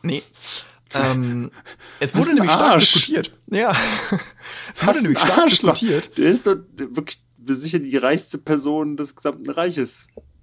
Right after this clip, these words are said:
Speaker 2: Der könnte mit dem Finger schnippen. Na gut.
Speaker 1: Ja.
Speaker 2: Ja.
Speaker 1: Und, ähm,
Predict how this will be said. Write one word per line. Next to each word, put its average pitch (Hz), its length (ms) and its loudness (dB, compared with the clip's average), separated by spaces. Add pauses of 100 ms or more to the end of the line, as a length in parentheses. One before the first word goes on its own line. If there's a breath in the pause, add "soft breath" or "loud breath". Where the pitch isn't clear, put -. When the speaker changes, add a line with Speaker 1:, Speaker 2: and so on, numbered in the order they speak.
(360)
Speaker 2:
Der 139 100 -18
könnte 151 240 -2
mit 135 100 0
dem - 40 -16
Finger 170 260 -4
schnippen. - 420 -12
Na 113 120 -14
gut. - 240 -18 (120)
Speaker 1:
Ja. 320 320 -6 (640 loud breath)
Speaker 2:
Ja. 101 100 -12
Speaker 1:
Und, 151 320 -2
ähm, 139 580 -4